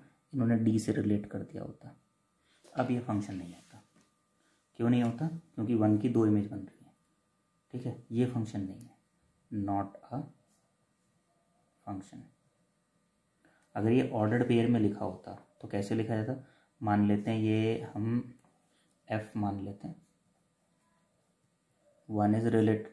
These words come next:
to A, two is related to B, three is related to C,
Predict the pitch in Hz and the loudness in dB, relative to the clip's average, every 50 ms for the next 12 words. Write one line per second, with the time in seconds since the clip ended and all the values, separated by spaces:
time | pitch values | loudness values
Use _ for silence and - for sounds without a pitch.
0 | _ - 113 110 113 143 165 - - _ _ _ _ _ _ _ _ _ _ _ | _ -4 -2 -2 -2 -4 -6 -10 -14 _ _ _ _ _ _ _ _ _ _ _
1 | _ _ _ _ _ _ _ _ - 113 110 110 110 107 107 107 104 107 101 104 | _ _ _ _ _ _ _ _ -2 2 4 4 4 4 4 4 4 2 2 2
2 | 104 - 107 104 - - 110 104 107 110 117 139 - - - - 107 104 104 104 | 0 0 -2 -4 -4 -2 -2 0 0 0 0 -2 -2 -6 -8 -4 -2 0 2 2
3 | 101 104 104 104 101 101 101 104 - 147 - - - - - - - - - | 2 2 2 2 2 0 -2 -4 -8 -12 -14 -14 -14 -16 -16 -12 -10 -10 -10